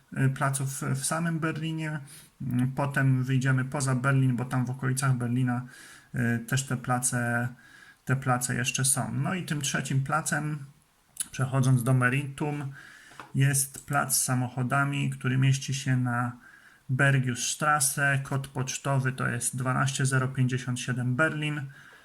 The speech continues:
E, tu może mi się uda, bo ja nie wiem, czy to na tym komputerze dokładnie widać. Jak mi się to uda, to umieszczę tutaj i poleci tutaj taki duży napis z adresem. Jeżeli chodzi o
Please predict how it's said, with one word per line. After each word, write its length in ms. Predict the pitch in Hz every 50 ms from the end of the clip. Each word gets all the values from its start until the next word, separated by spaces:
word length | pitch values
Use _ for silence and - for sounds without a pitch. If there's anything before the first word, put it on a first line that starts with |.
| _ _ _
E, 280 | - 127 120 120 120 123
tu 160 | - - 135
może 260 | 131 127 123 123 123
mi 100 | 120 123
się 160 | - - 127
uda, 320 | 127 127 131 131 131 127 123
bo 160 | 117 127 123
ja 200 | 127 123 117 120
nie 160 | 123 127 127
wiem, 160 | 120 120 117
czy 140 | 120 - -
to 80 | - 131
na 100 | 127 123
tym 160 | - 131 127
komputerze 520 | 131 127 123 127 135 135 139 127 120 123
dokładnie 460 | 123 127 127 131 127 131 127 127 127 123
widać. 340 | 147 143 131 131 127 -
Jak 140 | 131 127 120
mi 120 | 127 127 131
się 160 | - 131 131
to 180 | - 127 135
uda, 340 | 135 135 135 135 131 127 123
to 300 | 123 - 131 123 123 117 - - - - - - - - - _ _
umieszczę 480 | 139 127 131 131 123 - - - 131 135
tutaj 420 | - 135 131 - 123 123 127 131
i 80 | 120 113
poleci 460 | - - 120 120 120 120 - 127 131
tutaj 320 | 131 120 - - 120 117
taki 540 | - - 135 - - - 123 120 123 120 120 - - _ _ _ _ _ _ _ _ - - - - _ -
duży 300 | 131 131 139 135 131 135
napis 340 | 135 131 127 - - 127 120
z 80 | 120
adresem. 640 | 123 120 120 135 151 156 - - 165 151 147 151 151 143 139 - _ _ _ _ _ _ _ _ _ _ _ _ _ _ _ - - - - -
Jeżeli 460 | 131 131 127 110 120 135 135 127 123 113
chodzi 560 | 98 - - 135 135 131 131 - 123 127 135 - -
o 300 | 135 123 123 120 117 -